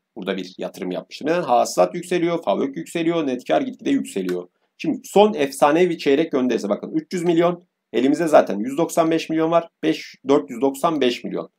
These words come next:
Onun için bir çeyrek daha koyuyorum. Yüz yirmi dört milyon. Bakın dört yüz doksan beş, yüz yirmi dört daha koydum.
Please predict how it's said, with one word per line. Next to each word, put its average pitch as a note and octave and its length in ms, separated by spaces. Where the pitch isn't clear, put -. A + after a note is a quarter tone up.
Onun F3 180
için D#3 140
bir F3+ 80
çeyrek B2+ 380
daha A2+ 160
koyuyorum. D3+ 300
Yüz D3+ 260
yirmi C#3 280
dört C#3 260
milyon. B2 440
Bakın G2+ 260
dört C#3+ 240
yüz A#2 120
doksan A2 380
beş, F3+ 220
yüz D3 180
yirmi D3+ 180
dört D#3 220
daha C3+ 200
koydum. C3 440